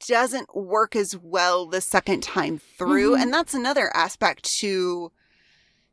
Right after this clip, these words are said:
Speaker 1: you know, the twist or the reveal or whatnot, that it should, I think, I mean,
Speaker 2: Mm-hmm.
Speaker 1: for my money, it should work again,
Speaker 2: Yeah.
Speaker 1: but maybe in a different way.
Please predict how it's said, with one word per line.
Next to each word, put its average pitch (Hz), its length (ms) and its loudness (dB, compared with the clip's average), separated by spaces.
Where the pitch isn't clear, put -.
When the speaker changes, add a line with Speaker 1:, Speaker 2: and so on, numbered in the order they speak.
Speaker 1:
you 311 120 0
know, 233 160 2
the 208 140 0
twist 226 480 0
or 214 80 2
the 202 120 2
reveal 190 460 0
or 180 240 2
whatnot, 175 540 0
that 185 220 2
it 269 260 -4
should, 311 840 0
I 240 180 6
think, 208 340 2
I 208 40 0
mean, 220 100 2
Speaker 2:
Mm-hmm. 214 80 2
Speaker 1:
for 208 140 0
my 220 180 6
money, 120 320 -2
it 240 80 0
should 285 340 0
work 226 360 -2
again, 185 520 4
Speaker 2:
Yeah. 220 160 0
Speaker 1:
but 277 160 6
maybe 269 380 0
in 233 100 0
a 220 140 -2
different 208 460 0
way. 165 640 -2